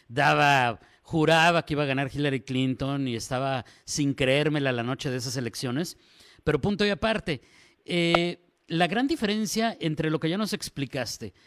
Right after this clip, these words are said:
ganar los colegios electorales versus ganar el colegio, eh, perdón, ganar los colegios electorales versus ganar el voto popular versus lo que dicen las encuestas.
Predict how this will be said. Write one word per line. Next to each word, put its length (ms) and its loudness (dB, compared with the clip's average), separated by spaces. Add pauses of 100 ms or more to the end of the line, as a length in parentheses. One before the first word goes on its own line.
(120)
ganar 400 -2
los 220 -6
colegios 420 -6
electorales 880 -6 (460)
versus 520 0
ganar 340 -2
el 160 -4
colegio, 800 -2
eh, 240 -4
perdón, 400 0 (260)
ganar 280 0
los 120 -2
colegios 300 -6
electorales 600 -4 (320)
versus 480 -2
ganar 460 -2
el 180 0
voto 280 -2
popular 480 -4
versus 680 -2 (420)
lo 200 2
que 80 0
dicen 300 -2
las 160 0
encuestas. 760 -4